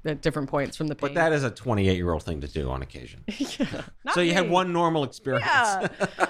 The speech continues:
Speaker 1: But yeah, so it was, it was bad. I mean, I barely even remember it from there, but I remember getting off and, like, just so painful. Like, my eyes were swollen shut type,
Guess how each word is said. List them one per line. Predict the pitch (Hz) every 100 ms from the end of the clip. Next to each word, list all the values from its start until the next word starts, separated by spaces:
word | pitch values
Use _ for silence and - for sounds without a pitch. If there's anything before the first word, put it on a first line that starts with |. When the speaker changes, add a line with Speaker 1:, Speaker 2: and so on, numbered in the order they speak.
| -
Speaker 1:
But | 269 262 226 220
yeah, | 226 302 208
so | - 233 202
it | 214
was, | 233 240
it | 190
was | 202 190 -
bad. | 180 156 -
I | 175
mean, | 175
I | 170
barely | 170 175 175
even | 156 156 143
remember | 139 151 156 131
it | 127 - -
from | - 147 147 147 170
there, | 160 143 147
but | 143 156
I |
remember | 151 151 151 147
getting | 147 147 147
off | 143 147 -
and, | 139 139
like, | 139 - - - - -
just | 254 -
so | 269
painful. | 254 214 214
Like, | 170
my | 175 160
eyes | 170 202
were |
swollen | 196 226 220 233
shut | 240 -
type, | 240 208